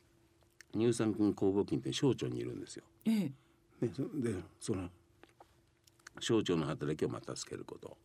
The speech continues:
Speaker 1: ができるんですね。
Speaker 2: うん。
Speaker 1: で、あとオリゴ糖は大腸のビフィズス菌増やすんですよ。
Speaker 2: おー。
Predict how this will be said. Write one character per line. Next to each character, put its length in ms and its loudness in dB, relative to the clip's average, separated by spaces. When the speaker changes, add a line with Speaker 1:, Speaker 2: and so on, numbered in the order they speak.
Speaker 1:
が 100 -4
で 100 2
き 60 0
る 60 -4
ん 40 -10
で 80 -14
す 80 -16
ね。 160 0
Speaker 2:
う 40 -6
ん。 60 2
Speaker 1:
で、 60 2
あ 40 -4
と 120 0
オ 80 4
リ 80 6
ゴ 160 4
糖 200 4
は 120 2
大 240 4
腸 160 0
の 80 0
ビ 140 0
フ 40 0
ィ 40 -2
ズ 60 -12
ス 40 -18
菌 120 -4
増 100 -4
や 60 -2
す 120 -10
ん 60 -10
で 100 -16
す 80 -16
よ。 80 -18
Speaker 2:
お 40 0
ー。 640 4